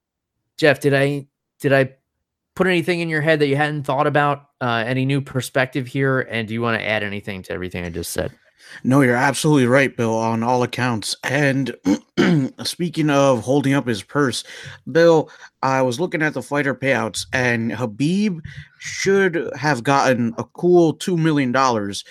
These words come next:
Speaker 2: which would take care of him. He could live comfortable off that. Um, and now he, he messed it all up, man. All that money is in jeopardy. I doubt that another fight,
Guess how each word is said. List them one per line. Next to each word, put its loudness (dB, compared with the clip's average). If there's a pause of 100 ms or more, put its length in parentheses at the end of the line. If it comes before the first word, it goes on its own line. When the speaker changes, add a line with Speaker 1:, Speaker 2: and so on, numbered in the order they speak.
(280)
Speaker 2:
which 0 (420)
would 2 (200)
take 2
care 2
of 0
him. 2
He 0
could -4
live 2
comfortable -2
off 0
that. -2 (480)
Um, -4 (680)
and 4 (160)
now 2
he, 4
he 4
messed 4
it -2
all 2
up, 4
man. 2
All 2
that 2
money 0
is 0
in -2
jeopardy. 0 (500)
I -2 (240)
doubt 2
that 2
another 2
fight, -2